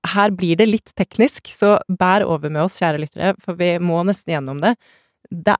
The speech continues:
er, eh, tre områder på Vestbredden i dag. Dette kalles altså A-, B- og C-området, som da deles opp som del av Oslo-avtalen. Og der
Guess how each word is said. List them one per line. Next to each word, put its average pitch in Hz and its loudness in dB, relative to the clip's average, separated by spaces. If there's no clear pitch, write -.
er, 185 2
eh, 180 -2
tre 214 2
områder 156 2
på - -4
Vestbredden 147 -4
i 151 2
dag. 143 -2
Dette - -4
kalles 170 0
altså 170 -4
A-, 170 4
B- 165 0
og 180 -6
C-området, 147 -2
som - -2
da 175 4
deles 160 0
opp 175 -8
som 180 -6
del 151 -2
av 156 -2
Oslo-avtalen. 165 0
Og 196 6
der 190 0